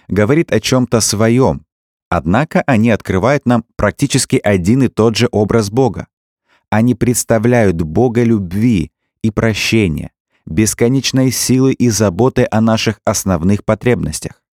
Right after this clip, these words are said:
Обетования даруют нам уверенность в том, что Бог нежно заботится о нас. Прочитайте послание к евреям, третья глава, девятнадцатый стих.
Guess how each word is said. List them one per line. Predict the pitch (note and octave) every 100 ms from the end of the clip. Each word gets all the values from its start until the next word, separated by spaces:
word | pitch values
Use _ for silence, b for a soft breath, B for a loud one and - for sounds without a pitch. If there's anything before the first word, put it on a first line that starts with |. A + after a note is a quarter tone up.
| _ _ _ _ _ _ _ _
Обетования | F#2 F2 - D#2+ G#2 G#2+ F2+
даруют | D#2+ F#2+ A2 G#2
нам | G#2 G2
уверенность | G2 E2+ A2+ F#2 D#2+ D#2 -
в | -
том, | A#2 A#2+ C#2+ _ _
что | - - G#2+ G#2
Бог | F#2+ A2 -
нежно | G2 G2 A2 A#2+ A#2 B2+ B2+
заботится | F2 E2+ D2+ E2+ E2+ - E2+ -
о | E2
нас. | D2 C2+ A#1+ - _ _ _ _ _ _ _ _ _ _
Прочитайте | - G2 G#2+ A#2 A2 G#2+
послание | - F#2+ - D#2 D2
к | -
евреям, | F2+ A#2 C3+ A2+ - _ _
третья | B2 G2+ - E2
глава, | D#2 F2+ G#2+ A2 - -
девятнадцатый | G#2 C3 B2 G2 - - D#2+
стих. | - C2+ -